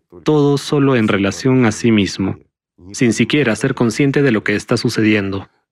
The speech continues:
Esto puede provocar un grave conflicto, y una buena familia, al parecer unida, termina con la separación. Para mucha gente no está claro,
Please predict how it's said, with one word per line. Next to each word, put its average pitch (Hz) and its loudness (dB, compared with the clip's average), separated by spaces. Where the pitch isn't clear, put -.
Esto 139 -4
puede 143 0
provocar 120 0
un 127 2
grave 120 0
conflicto, 101 -2
y 120 2
una 139 4
buena 127 2
familia, 107 2
al 101 0
parecer 107 -2
unida, 135 2
termina 123 2
con 107 0
la 101 0
separación. 95 -2
Para 120 0
mucha 151 2
gente 123 0
no 117 2
está 117 -2
claro, 101 0